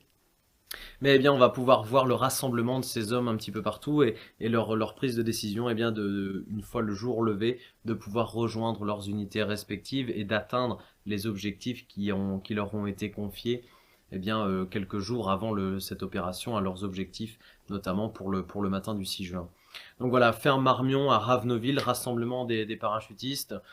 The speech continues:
Sur Utah Beach, eh bien, le débarquement continue de, de se dérouler. Les vagues se suivent les unes après les autres, euh, et les hommes continuent de, de débarquer sur la plage. Des embarcations un petit peu plus importantes sont en train d'arriver et on fait débarquer les hommes par huit cents,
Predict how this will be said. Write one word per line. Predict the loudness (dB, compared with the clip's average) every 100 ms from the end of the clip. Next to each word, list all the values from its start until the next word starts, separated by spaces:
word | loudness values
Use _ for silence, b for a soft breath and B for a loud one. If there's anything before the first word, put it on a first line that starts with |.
| B
Sur | -10 -2 0
Utah | 2 2
Beach, | 2 -2 -2
eh |
bien, | 0 0
le | 2
débarquement | 4 4 2 -2 -2 -2
continue | -4 -8 -6 -6 -4 -2
de, | -2 -2
de | -2 -4
se | -6
dérouler. | -4 -4 -2 0 0 B B -2
Les | 0
vagues | 2 2 2
se | -4 -4
suivent | -4 -4 -2 -2
les | -2 -2
unes | -2
après | -2 -2 -2
les | -2 0
autres, | -2 -2 -4 -6 B B -4
euh, | 0 2
et | 0
les | 0 0
hommes | 0 -2
continuent | -4 -4 -2 -2 -2
de, | -2 -4
de | -4 -4
débarquer | -2 -2 -2 -4
sur | -4 -2
la | -2
plage. | 2 2 2
Des | 0 0
embarcations | 0 0 -4 -6 -4
un | -4
petit | -4 -8
peu | -8
plus | -4
importantes | -4 -4 -6 -8 -8
sont | -10 -14
en |
train | -6 -4
d'arriver | -4 -4 -2 -2 -4 B -8
et | -6
on | -4
fait | -4
débarquer | -2 0 -2 -2
les | -2 0
hommes | 0 0
par | 2 2 2
huit | -2 -2
cents, | 0 0 0